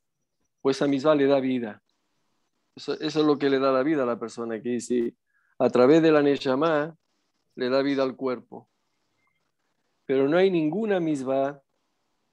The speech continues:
que dé vida como da la tefilá. Pero para que, para que la tefilá te dé vida hace falta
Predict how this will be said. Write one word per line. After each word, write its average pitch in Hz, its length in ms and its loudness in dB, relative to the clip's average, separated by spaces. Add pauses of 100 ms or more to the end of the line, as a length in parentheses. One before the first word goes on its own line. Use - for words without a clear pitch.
(680)
que 131 140 -6
dé 160 180 -2
vida 208 540 -2 (560)
como 127 320 -6
da 175 340 0 (460)
la 127 160 -6
tefilá. 120 580 -4 (240)
Pero 127 260 -2
para 127 200 -2
que, 120 320 -4 (1000)
para 123 140 -6
que 123 100 -6
la 123 140 -2
tefilá 131 460 0
te 175 120 2
dé 156 140 2
vida 180 240 0
hace 139 180 -4
falta 151 640 -4